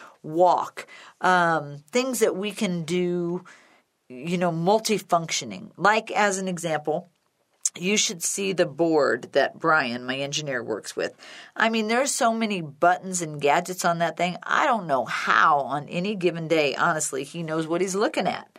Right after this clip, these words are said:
or what each one of them does. But he does.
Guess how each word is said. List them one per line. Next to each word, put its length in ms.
or 180
what 160
each 200
one 200
of 60
them 160
does. 340
But 260
he 260
does. 560